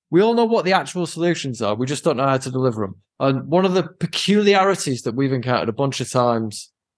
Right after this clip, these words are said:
uh, which I'm sure you've, I mean, you felt, you were complaining about it last time we had you on, Tanya, was that the application process is horrific.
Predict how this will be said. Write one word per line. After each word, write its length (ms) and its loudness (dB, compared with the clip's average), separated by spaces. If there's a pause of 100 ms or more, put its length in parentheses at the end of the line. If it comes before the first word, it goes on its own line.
(120)
uh, 280 2
which 240 -4
I'm 80 -6
sure 180 0
you've, 340 0 (320)
I 40 -6
mean, 140 0
you 140 6
felt, 380 0
you 160 0 (140)
were 240 2
complaining 680 2
about 300 2
it 100 -6
last 280 -2
time 280 0
we 80 0
had 160 -2
you 140 -2
on, 120 -4
Tanya, 420 -4 (360)
was 180 0
that 320 0 (420)
the 100 4
application 640 2
process 800 -2 (380)
is 200 -4
horrific. 720 -4